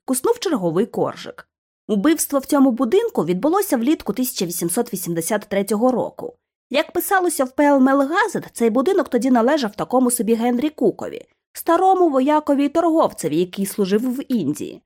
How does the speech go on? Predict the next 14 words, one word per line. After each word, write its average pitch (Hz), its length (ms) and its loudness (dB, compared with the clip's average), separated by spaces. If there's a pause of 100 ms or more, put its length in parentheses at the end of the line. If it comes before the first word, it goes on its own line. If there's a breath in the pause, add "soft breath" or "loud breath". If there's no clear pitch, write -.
(240)
Цей 302 240 0
Кук 480 280 0
мав 277 180 2
сина 370 300 2
Роберта, 233 480 0
якого 208 380 2
заарештували 240 760 2
однієї 226 340 0
спекотної 233 580 -2
липневої 226 540 2
ночі 330 340 0
за 160 140 -6
вбивство 254 540 -4
служника 277 640 0